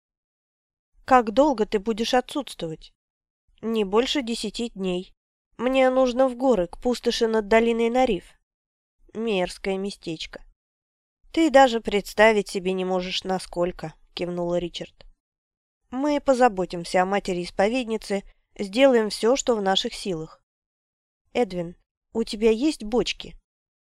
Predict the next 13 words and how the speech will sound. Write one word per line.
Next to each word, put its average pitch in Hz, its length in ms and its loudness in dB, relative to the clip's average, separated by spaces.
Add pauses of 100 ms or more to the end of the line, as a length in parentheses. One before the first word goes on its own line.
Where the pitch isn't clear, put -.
(160)
Андерец 180 540 -2
нахмурился. 185 800 -6 (640)
"Да, 190 280 2
в - 100 -18
подвале". 175 600 0 (720)
"Наполни 240 600 0
их - 180 -8
водой 208 480 -2 (360)
и 254 140 2
запасись 233 540 2
продовольствием 247 840 2
прямо 208 340 0
сейчас. 214 580 -4